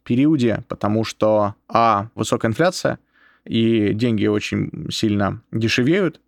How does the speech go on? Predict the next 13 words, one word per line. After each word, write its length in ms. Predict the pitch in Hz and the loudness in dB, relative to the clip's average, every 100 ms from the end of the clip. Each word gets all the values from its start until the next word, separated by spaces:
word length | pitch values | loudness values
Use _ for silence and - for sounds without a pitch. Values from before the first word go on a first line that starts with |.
| _ _ _ _ | _ _ _ _
а, 480 | - 104 104 101 98 | -2 2 2 2 0
б, 500 | - 104 139 147 147 - _ | -2 0 2 2 0 -6 _
нет 180 | - 131 | -4 -2
возможности 480 | 117 117 120 107 - | 0 0 -2 -2 -4
капитализировать 760 | - - 104 120 120 131 104 | -6 -4 -2 0 2 2 0
эти 140 | 113 - | -2 -2
бизнесы 400 | 120 113 98 - | 0 0 -2 -4
и 40 | |
продавать 500 | - 104 110 101 - | -2 0 2 2 -2
их. 180 | - - _ | -10 -20 _
Поэтому 420 | - 127 160 151 135 | 2 2 4 2 2
мы 140 | 139 | 2
увидим, 500 | 127 139 120 107 104 | 2 2 2 0 -2